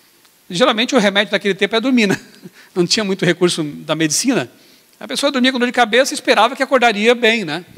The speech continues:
Então, ó, Lázaro tá doente e vai, tá dormindo, então ele vai descansar e vai ficar bem.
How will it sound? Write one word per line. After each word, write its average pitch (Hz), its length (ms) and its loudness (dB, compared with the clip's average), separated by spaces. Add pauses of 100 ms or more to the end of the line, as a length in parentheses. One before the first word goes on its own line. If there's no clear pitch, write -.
(280)
Então, 294 200 2
ó, 247 120 6
Lázaro 226 260 2
tá 269 60 2
doente 233 360 0
e - 20 -6
vai, 269 160 -2
tá 262 200 -2
dormindo, 262 420 4
então 233 120 -4
ele 247 80 -4
vai 247 100 0
descansar - 840 -2
e 190 40 -12
vai 220 80 2
ficar 226 240 -4
bem. 208 200 0